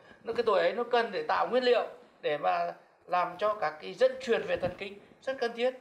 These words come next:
Thì bây giờ các cháu phải ăn theo cái chế độ của ông bà, bố mẹ, cho nên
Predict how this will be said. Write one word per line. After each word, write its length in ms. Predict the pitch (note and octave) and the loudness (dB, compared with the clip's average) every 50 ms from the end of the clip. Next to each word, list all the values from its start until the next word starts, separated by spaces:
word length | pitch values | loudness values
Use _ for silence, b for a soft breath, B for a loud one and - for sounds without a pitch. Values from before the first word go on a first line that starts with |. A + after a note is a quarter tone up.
| - - _ - | -14 -16 _ -6
Thì 80 | A#3 | -4
bây 120 | A#3 A#3+ A#3 | -2 0 2
giờ 200 | A#3 A3 G#3+ - - - - - _ _ _ - | 2 2 2 0 -4 -10 -18 -20 _ _ _ -10
các 120 | F3 E3 F3 | -8 -4 -2
cháu 160 | F3 E3 E3+ | 0 0 0
phải 100 | - - | 0 -2
ăn 100 | - G#3 G#3 | -2 -2 -2
theo 100 | A3+ G#3+ | -4 -4
cái 100 | G#3 G#3 | -4 -6
chế 120 | - E3+ F#3 | -8 -6 -4
độ 160 | - D#4 - | -2 -2 -2
của 60 | - | -2
ông 160 | - D#4 D4 G#3 | -2 -2 -2 -2
bà, 180 | F#3+ F3 E3 | -2 -2 -2
bố 120 | D3+ D#3 E3+ | -4 -6 -4
mẹ, 200 | E3 D#3+ C#3 C#3 - - - _ _ _ | -4 -4 -4 -6 -8 -14 -20 _ _ _
cho 80 | - F3+ | -10 -8
nên 220 | F#3 G3+ G3 G3 | -6 -6 -8 -8